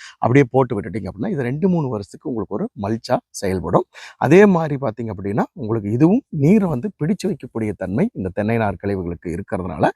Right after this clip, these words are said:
உங்க பயிரினுடைய வேர் பகுதி வந்து என்னைக்குமே குளுமையா வச்சுக்கும். ஆஹ், நரிப்பயிர் போடலாம், அல்லது தென்னம்பட்டை போடலாம், அல்லது இந்த மாதிரி தென்னை நார் கழிவுகளை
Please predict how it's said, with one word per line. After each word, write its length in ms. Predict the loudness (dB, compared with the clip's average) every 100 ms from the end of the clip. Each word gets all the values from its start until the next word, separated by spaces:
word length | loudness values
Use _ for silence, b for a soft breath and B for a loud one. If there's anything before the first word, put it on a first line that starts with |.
| B B B
உங்க 300 | 0 0 0 0 2
பயிரினுடைய 460 | 2 2 0 0
வேர் 280 | 2 2 0
பகுதி 260 | -4 -4 -2
வந்து 200 | -4 -4
என்னைக்குமே 460 | -6 -8 -6 -6 -6 _
குளுமையா 400 | -8 -4 -4 -6 -8 _ _ -18
வச்சுக்கும். 420 | -16 -4 -4 -4 _ B B B 2
ஆஹ், 280 | 4 4 4
நரிப்பயிர் 460 | 0 2 4 4
போடலாம், 420 | 4 4 4 2 -6
அல்லது 300 | -8 -6 -4
தென்னம்பட்டை 480 | 0 2 2 0 -4
போடலாம், 440 | -2 0 0 0 -2
அல்லது 400 | 2 4 4 2
இந்த 280 | 0 -2 -2
மாதிரி 260 | -2 -4 -4
தென்னை 320 | -6 -6 -4
நார் 200 | -4 -6 -4
கழிவுகளை 480 | -4 -2 -2 -2